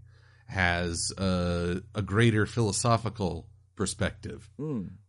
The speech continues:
Speaker 1: which is like, "Oh God, I'm starting to like the Yaks. Help me." <laughs>
Speaker 2: No, Silver, you have to accept them.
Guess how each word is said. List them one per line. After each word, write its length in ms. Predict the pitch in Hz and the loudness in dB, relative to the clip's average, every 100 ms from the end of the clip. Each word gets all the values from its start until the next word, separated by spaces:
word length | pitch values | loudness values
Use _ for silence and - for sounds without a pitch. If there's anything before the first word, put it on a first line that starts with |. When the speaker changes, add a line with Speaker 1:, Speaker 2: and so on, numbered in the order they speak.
| _ - | _ -4
Speaker 1:
which 460 | 113 107 - - | -2 -2 -6 -10
is 240 | - 127 - | -10 -8 -6
like, 240 | 127 123 - | -8 -6 0
"Oh 260 | 190 175 - - - | 2 2 -4 -16 -4
God, 260 | 214 190 | 4 6
I'm 120 | 175 143 | 6 4
starting 220 | 233 180 | 4 6
to 60 | |
like 280 | 165 180 185 | 8 8 6
the 100 | 170 | 4
Yaks. 400 | 151 170 160 - | 8 8 8 6
Help 280 | - 349 - | 4 4 4
me." 260 | 135 123 98 | 2 4 2
<laughs> 40 | - - - - - - - 190 | -4 -12 -20 -10 -10 -10 -10 0
Speaker 2:
No, 260 | 104 101 | 2 2
Silver, 600 | - 95 90 85 90 90 - - - | 2 2 2 0 -2 -2 -6 -16 -4
you 140 | 92 | -2
have 180 | 90 98 | 0 -2
to 120 | 90 | -2
accept 480 | 80 - - 90 - | -4 -4 -2 -2 -2
them. 260 | 82 85 | -4 -4